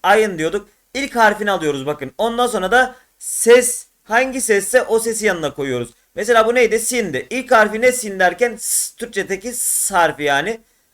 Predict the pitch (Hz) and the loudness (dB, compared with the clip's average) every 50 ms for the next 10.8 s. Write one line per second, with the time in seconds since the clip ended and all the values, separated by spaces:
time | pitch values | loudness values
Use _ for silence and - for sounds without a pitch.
0 | _ _ - 180 175 175 - 170 175 220 254 240 262 233 233 233 220 226 220 220 | _ _ -2 -2 -2 -2 -4 -6 -4 -2 -2 -2 0 2 2 4 4 2 4 4
1 | 240 233 226 226 233 247 262 226 226 214 214 214 214 220 208 202 196 208 226 226 | 4 4 4 2 2 4 4 4 4 2 0 0 0 0 0 2 0 0 -2 -4
2 | - - 175 185 160 123 104 - _ _ _ _ _ - 156 170 180 180 220 214 | -4 2 4 4 4 4 2 -2 _ _ _ _ _ 2 2 4 4 2 0 -2
3 | 220 214 165 151 170 196 196 202 185 175 170 165 160 - - 190 190 190 202 220 | 0 0 0 0 0 -2 -2 0 0 0 0 -2 -4 -4 -4 -6 -4 -2 -4 -4
4 | 220 214 _ _ _ _ _ _ _ _ _ - - 240 240 233 220 220 - 202 | -6 -10 _ _ _ _ _ _ _ _ _ -10 -6 -4 -4 -4 -4 -4 0 2
5 | 196 214 226 220 - - _ _ _ _ - 202 202 185 160 170 190 185 196 185 | 2 2 2 0 -4 -16 _ _ _ _ -8 -4 -2 -2 -2 -2 -4 -4 -2 -2
6 | 190 185 175 143 123 - - _ _ _ _ _ _ _ - 156 180 190 180 - | 0 2 2 0 -2 -4 -10 _ _ _ _ _ _ _ 0 2 2 2 0 -2
7 | - _ - - 254 254 - 226 196 180 165 165 180 202 196 202 175 170 147 139 | -8 _ -6 -6 -4 -2 2 2 2 2 2 0 -4 -4 -2 -2 -2 -2 -2 2
8 | - 220 220 214 185 139 107 104 _ _ _ - 208 247 254 254 - - 226 220 | 4 6 6 6 4 2 -2 -10 _ _ _ -8 -6 -6 -6 -6 -2 0 2 4
9 | 220 214 208 208 214 190 190 190 214 220 214 - 202 190 190 190 185 - - - | 6 4 4 4 0 -4 -4 -4 -8 -8 -6 -4 -4 -2 -4 -4 -6 -8 -12 -10
10 | - 208 233 214 226 214 202 196 190 - 208 233 247 240 226 - | -8 -10 -8 -2 2 2 2 2 0 -2 -4 -2 -2 -4 -6 -12